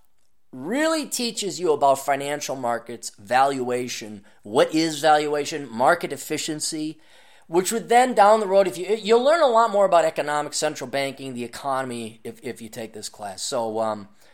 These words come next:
I don't really have a class on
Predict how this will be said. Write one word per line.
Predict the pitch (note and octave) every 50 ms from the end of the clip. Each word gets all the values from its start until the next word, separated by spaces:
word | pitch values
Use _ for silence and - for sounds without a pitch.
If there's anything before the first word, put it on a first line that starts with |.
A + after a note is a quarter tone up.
| - - - - -
I | C#3+
don't | D#3+ F#3
really | G#3 F3+ F#3+
have | F#3 E3
a | D3+
class | - - - D#3 D3+ D3+ C#3+ - - _ _ _ _ _ _ _ _ -
on | B2+ C3+ C#3 C#3+ C#3+ C#3+ C#3+ D3 C3+ C3+ B2+